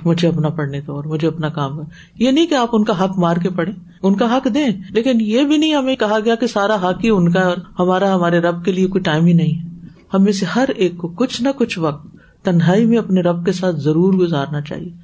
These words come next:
مناجاتیں کرنی چاہیے، دعائیں مانگنی چاہیے، اللہ سے اپنے دل کا حال کرنا چاہیے اور جو قرآن میں سے پڑھا ہے اس پر عمل کی دعا کرنی چاہیے۔ تو اللہ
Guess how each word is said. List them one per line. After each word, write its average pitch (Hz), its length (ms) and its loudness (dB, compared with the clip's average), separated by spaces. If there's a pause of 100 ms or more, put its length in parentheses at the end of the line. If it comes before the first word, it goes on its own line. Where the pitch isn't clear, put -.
(420)
مناجاتیں 165 580 2
کرنی 156 320 -2
چاہیے، 147 380 -6
دعائیں 160 360 2
مانگنی 156 380 0
چاہیے، 156 420 -12 (580)
اللہ 170 240 2
سے 170 220 0
اپنے 170 280 2
دل 185 220 2
کا 180 160 -2
حال 170 300 0
کرنا 160 340 -4
چاہیے 151 400 -8 (560)
اور 170 120 0
جو 175 160 2
قرآن 170 380 0
میں 175 120 0
سے 175 120 -4
پڑھا 160 220 -2
ہے 185 80 0
اس 170 220 0
پر 175 140 0
عمل 165 200 0
کی 175 160 -4
دعا 156 240 0
کرنی 165 320 -2
چاہیے۔ 156 340 -10 (440)
تو - 100 -16
اللہ 185 160 0